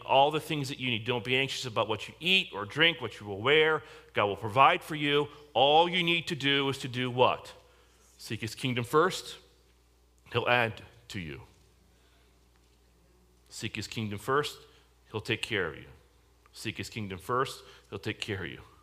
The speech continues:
Now, you see this in a very real, everyday story and experience since March of last year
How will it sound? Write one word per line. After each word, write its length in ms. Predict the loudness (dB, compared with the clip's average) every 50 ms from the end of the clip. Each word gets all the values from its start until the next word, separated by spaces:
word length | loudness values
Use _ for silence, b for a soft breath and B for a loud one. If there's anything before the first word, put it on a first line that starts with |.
| _ _ _ _ _ _ _ b b b b b b b b b b b b b
Now, 100 | -2 -2
you 160 | 0 0 -2
see 300 | -4 -2 -2 -2 -2 2
this 380 | 2 2 2 2 0 -8 -10 B B B B B B B
in 80 | -2
a 40 | -2
very 260 | 0 2 2 2 2
real, 840 | 2 -2 -4 -4 0 2 4 6 6 6 4 4 0 -2 -4 -6 -16 -20 -20 -20 _ _ _ _ _ _ _ _ _ _ _ _ _ _ _ _ _ _ _ 6
everyday 840 | 6 6 6 4 0 0 2 6 6 6 6 6 2 -2 -6 -14 -20 -20 -20 _ _ _ _ _ _ _ _ _ _ _ _ _ _ _ _ _ _ _ _ _ _ _ _ _ _ _ _ _ _ _ _ _ _ _ _ _ _ _ _ -12
story 640 | -10 -10 -6 0 4 6 6 8 8 6 4 4 2
and 80 | 0 0
experience 800 | 0 -2 -4 -4 0 2 4 4 4 4 2 0 -2 -6 -14 -14 -18
since 560 | -14 -10 -6 0 2 2 2 2 0 -8 -10 -12 b b b b b b b b _ -8
March 560 | -2 2 6 8 8 8 6 2 -2 -4 0
of 240 | 0 0 0 0 4
last 500 | 6 6 6 6 2 -2 -4 -6 -8 -10
year 340 | -12 -10 -8 -8 -10 -10